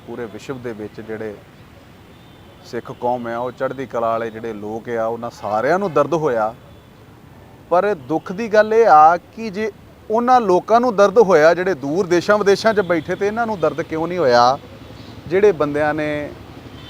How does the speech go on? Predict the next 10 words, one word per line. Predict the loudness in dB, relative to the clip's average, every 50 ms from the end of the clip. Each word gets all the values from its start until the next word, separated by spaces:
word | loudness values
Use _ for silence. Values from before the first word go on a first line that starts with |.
| -18 -18 -18 -16 -12 -8
ਉਹਨੂੰ | -6 -4 -4 -4
ਵਿਚਾਰੇ | -2 0 2 2 4 2
ਨੂੰ | 0 0
ਚੰਡੀਗੜ੍ਹ | -2 -2 -2 0 0 0 2 2 0 0
ਖੜ | 0 -2 -2 -2
ਕੇ | -2 -2
ਵੱਡੇ | -2 -2 -2 -2
ਵੱਡੇ | -2 -4 -4 -6
ਸੁਪਨੇ | -6 -8 -8 -4 -2 -2 0 -2
ਵਿਖਾਤੇ? | -2 0 0 2 2 2 0 -2 -6 -8 -8